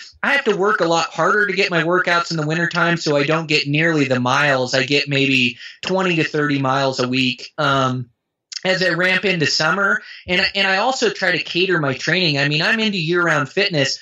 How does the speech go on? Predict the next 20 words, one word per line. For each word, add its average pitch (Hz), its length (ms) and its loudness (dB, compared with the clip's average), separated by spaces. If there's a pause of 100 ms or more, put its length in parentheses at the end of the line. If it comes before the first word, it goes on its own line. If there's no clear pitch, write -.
(180)
but 156 100 2
I 143 140 2
really 170 500 0
wanna 135 260 0
peak 160 380 0
when 131 140 0
I'm 123 160 -2
coming 143 340 0
into 139 240 -2
these 123 300 0
tough 151 420 0
endurance 131 580 0
hunts, 135 360 0
like 123 180 0
in 131 160 0
that 127 300 0 (340)
August, 147 360 0
September. 147 640 0
And 131 140 -4
so 147 320 0